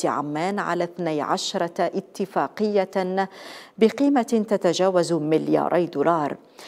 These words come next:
الاتفاقيات المبرمة على هامش الاجتماع الثالث للجنة العليا للشراكة الصناعية التكاملية لتنمية اقتصادية مستدامة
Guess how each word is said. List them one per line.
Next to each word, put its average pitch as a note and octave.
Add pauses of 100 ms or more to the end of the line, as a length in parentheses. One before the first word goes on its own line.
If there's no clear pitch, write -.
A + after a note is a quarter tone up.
(240)
الاتفاقيات B3
المبرمة G3
على G#3+
هامش A#3
الاجتماع D3+
الثالث D#3+
للجنة D#3+
العليا D#3+
للشراكة D3
الصناعية D3+
التكاملية D3+
لتنمية D#3
اقتصادية D3
مستدامة E3